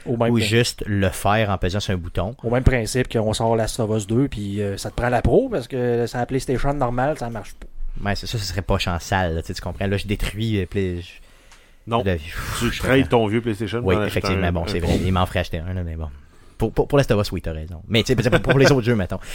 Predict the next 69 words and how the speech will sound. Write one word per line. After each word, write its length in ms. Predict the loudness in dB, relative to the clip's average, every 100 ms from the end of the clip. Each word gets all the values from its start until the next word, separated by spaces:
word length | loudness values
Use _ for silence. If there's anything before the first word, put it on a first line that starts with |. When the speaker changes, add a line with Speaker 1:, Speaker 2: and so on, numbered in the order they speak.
| -12 0
Speaker 2:
Euh, 140 | 4 4
ce 80 | 2
qui 60 | 0
est 20 |
bien 80 | 2
important 260 | 0 2
aussi, 220 | 0 0 -2
c'est 120 | -2
qu'il 160 | 0
y 20 | 0
a 40 |
eu 40 | 0
un 40 |
petit 160 | -2 -4
update 240 | -2 -4
silencieux, 480 | -2 -2 -2 -2 -2
Jeff, 180 | -2 -2
que 80 | -4
tu 140 | -2
parlais, 400 | 0 2 2 2
hein, 80 | 4
au 40 |
Speaker 3:
Euh, 240 | 6 8 8
Speaker 2:
niveau 80 | 10
de 60 |
Speaker 3:
oui, 60 | 10
Speaker 2:
la 240 | 8 6 4
Speaker 3:
hein. 40 |
Speaker 2:
Switch 280 | 0 -2 -2
régulière. 200 | 0 4
Speaker 3:
Pour 40 | 6
la 100 | 6
Switch 260 | 6 2
régulière, 560 | 2 2 2 4 4 2
en 40 |
fait, 120 | 0 0
ils 40 | 0
ont 160 | 0
amélioré 500 | 0 0 2 4 4
la 80 | 2
batterie. 260 | 0 -2 -4
Speaker 1:
Ouais. 120 | -4 -2 -2 -2 0
Speaker 3:
Donc, 280 | 0 2
euh, 120 | 0 0
t'as 260 | 0 0
gagné 420 | 4 4 4 -2
quasiment 360 | 2 2 4 2
le, 80 | 2 -2 -4
le 160 | 0 4
double, 300 | 6 6 2
en 60 |
fait, 120 | -2
de 80 | -4
durée. 180 | -4 -4
On 140 | -2
passe 180 | 4 4
de 80 | 2
deux 180 | 2 2
point 280 | 2 -4 -4
cinq 320 | -2 -4 -2
à 140 | -2 -2
six 240 | -2 -6
point 200 | -2 -2
cinq 200 | -2 -2
Speaker 1:
C'est 80 | 2
Speaker 3:
heures 180 | 4 4
pour 220 | 4 4
Speaker 1:
chiant, 100 | 2
ça. 160 | -6 -12